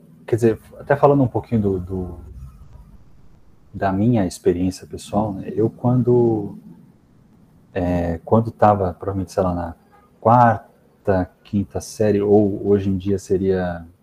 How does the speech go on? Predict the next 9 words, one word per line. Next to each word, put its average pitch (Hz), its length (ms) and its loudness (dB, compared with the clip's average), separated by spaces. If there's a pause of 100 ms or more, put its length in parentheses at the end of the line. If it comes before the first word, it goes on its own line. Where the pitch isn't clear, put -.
(360)
quinto, 101 580 -2
sexto - 520 -2
ano, 120 240 4
né, 104 220 -2
na, 90 220 -8
na 90 160 -8
nomenclatura 95 680 -2
atual, 110 440 -4 (960)
é, 95 600 -2